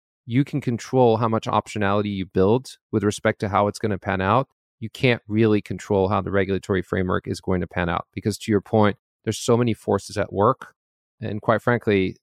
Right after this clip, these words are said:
so many diverging interests and money coming from different directions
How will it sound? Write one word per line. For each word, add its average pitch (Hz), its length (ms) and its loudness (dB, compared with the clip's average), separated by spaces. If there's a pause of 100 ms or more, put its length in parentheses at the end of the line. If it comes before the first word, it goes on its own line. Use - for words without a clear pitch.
so - 260 -2
many 107 240 0
diverging 98 560 0
interests 117 440 0 (440)
and 98 720 0 (420)
money 107 440 0 (180)
coming 110 260 -4
from 104 280 -6
different 110 320 -6
directions 101 580 -4